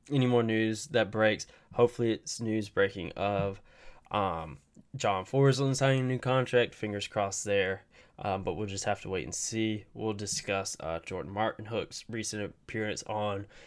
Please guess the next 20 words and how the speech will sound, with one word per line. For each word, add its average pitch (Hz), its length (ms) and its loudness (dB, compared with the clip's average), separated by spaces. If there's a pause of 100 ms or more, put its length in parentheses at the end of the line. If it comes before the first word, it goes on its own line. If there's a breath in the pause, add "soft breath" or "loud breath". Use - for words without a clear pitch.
(140 loud breath)
Trip - 260 -2
Tracy's 165 540 6
new 156 160 2
podcast. 143 960 2 (540 soft breath)
Um, 110 580 0 (480)
and 120 160 0
again, 107 300 -2
as 95 260 -4
well 92 200 -6
as 92 160 -12 (100)
any 95 180 -10
other 87 220 -10
news 87 440 -12
that 90 300 -10
may 82 160 -12
come - 240 -16
out. 90 220 -10 (480 soft breath)
But 143 160 2
with 139 100 -4
that, 113 300 4